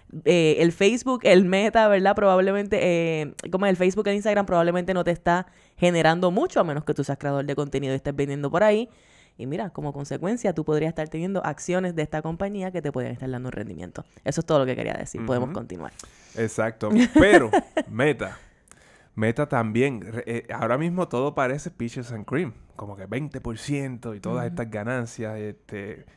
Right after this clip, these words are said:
Speaker 2: de, por eso es que pagan un, un dividendo, porque las ganancias superaron las expectativas.
Speaker 1: Ujú.
Speaker 2: Eh,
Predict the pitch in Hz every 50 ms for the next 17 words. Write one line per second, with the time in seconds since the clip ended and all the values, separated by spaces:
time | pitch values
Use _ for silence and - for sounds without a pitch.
0 | _ _ _ - 113 107 107 104 - - _ - 110 107 110 113 - - - 117
1 | 110 - 107 107 104 104 104 104 104 107 92 80 101 110 107 107 107 104 104 113
2 | 117 113 117 139 170 185 147 120 - 107 101 - - 101 98 - - - 104 107
3 | 104 107 104 104 107 110 110 - 143 - - 143 - 120 107 107 113 139 160 135
4 | 113 104 101 104 - - 104 - - 101 92 - 92 87 - - - - 160 151
5 | 147 143 139 139 139 131 131 131 135 135 143 151 143 131 123 120 117 113 110 110
6 | 110 110 107 - -